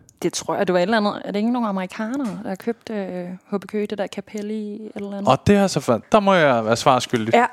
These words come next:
Speaker 2: Det ved jeg ikke, om. Jeg håber, jeg håber, de her lyttere også er lidt fodboldinteresserede.
Speaker 1: <laughs>
Speaker 2: Ellers er
Speaker 1: Så bliver det et langt afsnit. De er
Speaker 2: Ja, ja.
Speaker 1: hoppet af nu.
Speaker 2: Ja.
Speaker 1: Øhm, men, øh, men nej, jeg mener ikke, at det var, altså, det var ikke første division. Det var sådan, du ved, øh, nede i, øh, ja, i rækkerne, skulle jeg til at sige.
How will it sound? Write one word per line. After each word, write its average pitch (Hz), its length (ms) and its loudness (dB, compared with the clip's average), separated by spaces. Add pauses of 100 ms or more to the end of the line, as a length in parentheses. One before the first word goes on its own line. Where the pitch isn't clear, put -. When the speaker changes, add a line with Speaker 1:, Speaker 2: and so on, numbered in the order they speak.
Speaker 2:
Det 180 80 6
ved 165 80 6
jeg 127 80 4
ikke, 123 180 0
om. 135 100 -2 (260)
Jeg 123 80 6
håber, 180 380 6
jeg 135 80 6
håber, 135 200 4
de 143 120 2
her 135 120 6
lyttere 131 280 4
også 117 240 2
er 143 40 2
lidt 139 120 0
fodboldinteresserede. 127 760 4
Speaker 1:
<laughs> - 20 6
Speaker 2:
Ellers - 160 4 (100)
er - 40 -2
Speaker 1:
Så 170 200 6
bliver 269 120 4
det 220 120 6
et 170 60 -2
langt 202 240 2
afsnit. 185 440 2
De 208 80 4
er 202 60 8
Speaker 2:
Ja, 208 80 6
ja. 208 80 2
Speaker 1:
hoppet 190 260 2
af 185 140 2
nu. 180 180 0 (440)
Speaker 2:
Ja. 208 240 4
Speaker 1:
Øhm, 190 400 2
men, 208 220 4
øh, 185 280 2
men 196 100 4
nej, 220 240 0
jeg 190 100 6
mener 190 260 2
ikke, 170 180 4
at 160 100 -2
det 180 120 2
var, 127 180 4
altså, 160 260 0
det 156 140 -4
var 156 60 2
ikke 185 180 0
første 180 360 -2
division. 151 400 -2
Det 151 80 -2
var 147 60 2
sådan, 147 440 -4
du 165 60 -6
ved, 147 200 2 (680)
øh, 156 140 2
nede 175 240 2
i, 160 280 -2
øh, 131 180 -4 (300)
ja, - 140 -4 (140)
i 170 100 -4
rækkerne, 160 360 -2
skulle - 180 -6
jeg 156 40 -6
til - 100 -6
at - 60 -6
sige. - 200 -10